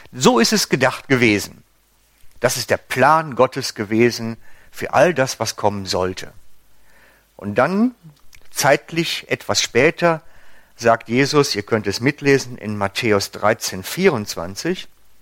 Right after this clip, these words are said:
Matthäus dreizehn vierundzwanzig, einmal nach vorne schlagen ein bisschen. Ich hab mir das markiert, darum bin ich ein bisschen schneller als ihr beim Suchen jetzt.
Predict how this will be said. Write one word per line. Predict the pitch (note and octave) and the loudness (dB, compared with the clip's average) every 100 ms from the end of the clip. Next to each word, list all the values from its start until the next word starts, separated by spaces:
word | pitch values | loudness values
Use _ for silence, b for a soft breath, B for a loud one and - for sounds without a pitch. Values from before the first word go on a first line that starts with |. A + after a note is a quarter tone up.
| - _ _ _ _ _ _ G2+ | -20 _ _ _ _ _ _ -8
Matthäus | F#2+ - A#2 G#2 | -8 2 2 2
dreizehn | G2+ G2+ G#2+ - F#2+ - | -2 -2 -2 -6 -10 -12
vierundzwanzig, | - C3+ D3+ E3 - C#3 D3 D3+ - | -12 -2 0 0 -2 -2 -2 -8 -2
einmal | B2+ G#2 | 0 0
nach | G2+ | -2
vorne | - C3 D3+ E3 | -4 -2 -2 -2
schlagen | C#3+ C3 D3 D3 | -2 2 2 0
ein | C#3+ | -4
bisschen. | D3 - D3 C#3+ - - - - - _ - - - - - - B B B | -6 -6 -6 -6 -6 -20 -20 -18 -20 _ -20 -20 -18 -20 -20 -20 B B B
Ich | - | -2
hab | G#2+ | 0
mir | A2 | 2
das | F#2+ - | 0 0
markiert, | G#2+ - C3+ - | -6 -2 -2 0
darum | A#2+ A2 | 0 0
bin | A2+ A#2+ | 0 0
ich | G#2+ | -4
ein | G#2+ | -4
bisschen | A#2 G2+ | -2 -2
schneller | - A#2+ D3 | -2 2 4
als | C3 B2+ - | 4 2 -2
ihr | C3 | -4
beim | A#2+ A#2 | -2 -2
Suchen | A2 B2+ A#2 A2+ | -2 -4 -4 0
jetzt. | A#2+ A#2+ | 0 0